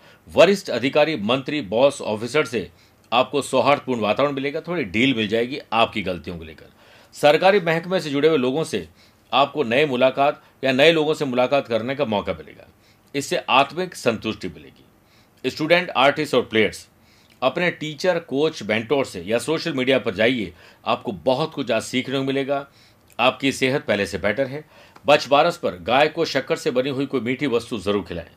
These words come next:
मिथुन राशि, बौद्धिक विकास, आईक्यू और ईक्यू लेवल बेटर होगा। कुछ कर गुजरने की तमन्ना भीतर रहेगी। आज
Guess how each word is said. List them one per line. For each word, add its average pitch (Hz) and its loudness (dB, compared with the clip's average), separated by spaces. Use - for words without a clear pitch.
मिथुन 120 0
राशि, 82 -10
बौद्धिक 143 8
विकास, 92 -8
आईक्यू 147 0
और 131 -2
ईक्यू 143 -2
लेवल 131 0
बेटर 101 0
होगा। 131 -10
कुछ 170 -4
कर 151 6
गुजरने 131 -2
की 117 -6
तमन्ना 117 0
भीतर 113 -4
रहेगी। 127 -10
आज 156 2